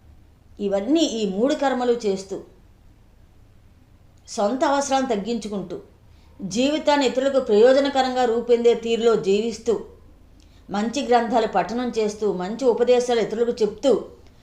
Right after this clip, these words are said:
మంత్రజపం, ఆత్మవిచారణ వంటివి చేసుకుంటూ భగవంతుని ఆరాధించడము,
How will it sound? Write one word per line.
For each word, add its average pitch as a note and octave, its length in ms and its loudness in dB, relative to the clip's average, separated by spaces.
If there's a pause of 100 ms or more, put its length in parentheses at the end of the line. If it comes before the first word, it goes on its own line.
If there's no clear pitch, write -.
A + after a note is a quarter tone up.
(180)
మంత్రజపం, A#3 680 -2
ఆత్మవిచారణ A3 960 -2
వంటివి G3+ 440 -4
చేసుకుంటూ C4 680 0 (380)
భగవంతుని A3 540 -4
ఆరాధించడము, G3 840 -2